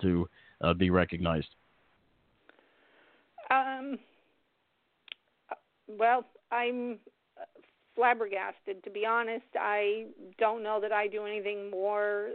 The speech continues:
Speaker 2: than anyone else in the industry, but I think the fact that we are here in New York and that we do,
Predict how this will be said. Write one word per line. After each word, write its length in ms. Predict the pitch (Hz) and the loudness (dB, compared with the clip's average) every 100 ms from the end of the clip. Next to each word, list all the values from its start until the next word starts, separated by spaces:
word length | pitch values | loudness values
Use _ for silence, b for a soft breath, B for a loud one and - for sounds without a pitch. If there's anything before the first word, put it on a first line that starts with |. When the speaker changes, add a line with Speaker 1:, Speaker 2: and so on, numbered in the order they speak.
| 202 190 | -8 -6
Speaker 2:
than 100 | 202 | -6
anyone 400 | 208 202 196 208 | -4 -4 0 2
else 200 | 233 226 | 2 0
in 120 | 220 | -8
the 120 | 214 | -6
industry, 540 | 214 208 - - 214 208 | -4 -6 -6 -2 2 2
but 280 | 208 202 - | 2 0 0
I 120 | 208 196 | 0 0
think 400 | - 226 220 - _ _ _ _ _ _ _ _ - | 0 -2 -4 -12 _ _ _ _ _ _ _ _ -2
the 80 | 247 | 0
fact 240 | 262 254 - | 2 0 0
that 120 | 220 | 0
we 140 | 202 | 2
are 220 | 202 208 233 | 4 4 2
here 220 | 240 233 | -2 -2
in 60 | |
New 120 | 233 226 | -4 -4
York 340 | 220 220 226 220 | 0 0 -2 -6
and 120 | 202 | -6
that 140 | 196 | -6
we 160 | 196 196 | -6 -6
do, 560 | 190 202 208 214 220 | 0 2 2 0 -4